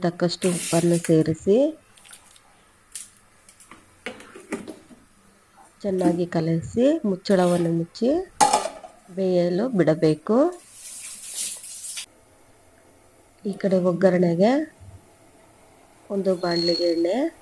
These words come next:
ಸಾಸಿವೆ, ಸ್ವಲ್ಪ ಸಾಸಿವೆ ಹಾಕಿದ ನಂತರ ಹಸಿ ಕರಿಬೇವು ಹಾಕಿದ್ರೆ ರುಚಿ ಹೆಚ್ಚು. ಈ ಹೋಳಿಗೆ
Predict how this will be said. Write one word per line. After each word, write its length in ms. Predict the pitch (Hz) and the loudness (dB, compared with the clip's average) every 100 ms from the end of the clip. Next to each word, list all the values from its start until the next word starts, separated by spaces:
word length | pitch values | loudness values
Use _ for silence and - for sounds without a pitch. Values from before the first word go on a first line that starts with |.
| - - - - - - - - - - - - - - | -20 -20 -20 -20 -20 -20 -20 -20 -20 -20 -20 -20 -18 -2
ಸಾಸಿವೆ, 520 | 196 170 170 185 202 269 320 - - - - - - - - - - - - - - - - - - - - - - - - - - - - - - - - - - | 2 2 0 0 2 2 0 -8 -20 -20 -20 -20 -20 -20 -20 -20 -20 -20 -18 -16 -14 -18 -20 -20 -20 -20 -20 -20 -20 -20 -20 -20 -20 -20 -20 -20 -20 -20 -20 -20 -14
ಸ್ವಲ್ಪ 320 | 233 240 - 370 - - - - - - - - | -12 -12 -14 -16 -16 -20 -20 -20 -20 -20 -20 -18
ಸಾಸಿವೆ 340 | - 202 190 196 | -6 -4 -2 -4
ಹಾಕಿದ 300 | 175 175 180 170 | -4 -6 -6 -2
ನಂತರ 320 | 170 180 233 277 311 - - - - - | -4 -2 -2 -4 -6 -20 -20 -20 -20 -18
ಹಸಿ 240 | 220 196 233 | -14 -6 -4
ಕರಿಬೇವು 400 | 214 190 190 180 175 | 0 0 0 0 0
ಹಾಕಿದ್ರೆ 400 | 170 - 175 240 370 381 - - 196 | -4 -6 -8 -4 -6 -8 -20 -12 -8
ರುಚಿ 260 | 202 - 190 | -8 -2 -2
ಹೆಚ್ಚು. 280 | 175 - 240 320 - - - - - 214 | -4 -6 -6 -6 -8 -20 -20 -20 -20 -12
ಈ 80 | 208 | -8
ಹೋಳಿಗೆ 280 | 196 202 202 | -2 0 0